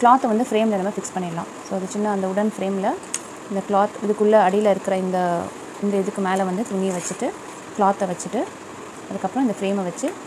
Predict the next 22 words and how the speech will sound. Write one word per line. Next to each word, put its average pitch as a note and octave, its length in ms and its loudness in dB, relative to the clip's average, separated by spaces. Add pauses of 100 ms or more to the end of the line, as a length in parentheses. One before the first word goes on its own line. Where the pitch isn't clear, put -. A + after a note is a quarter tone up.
நீங்க F#3+ 160 -2 (3500)
இதை G3+ 140 0
அப்படியே G#3+ 180 2
ஃபிக்ஸ் - 220 -6
பண்ணிடுங்க. F3 300 -2 (280)
ஃபிக்ஸ் - 240 -4
பண்ணிட்டு, G3+ 300 0 (1040)
இது A3 160 0
மேலே A#3 200 4
இருக்கிற G3+ 200 2 (140)
இந்த G3+ 140 4 (800)
ஸ்க்ரூ B3 200 2 (100)
இருக்கு F3 160 -2
இல்லையா, G#3+ 180 0 (380)
இந்த G3 140 2
ஸ்க்ரூவை A#3+ 340 4
வந்து F3+ 180 0
கொஞ்சம் F3+ 220 -2
நல்லா F3 240 0
டைட் F3+ 200 2
பண்ணிக்கணும். D#3 340 -6 (320)
நல்லா G#3 220 0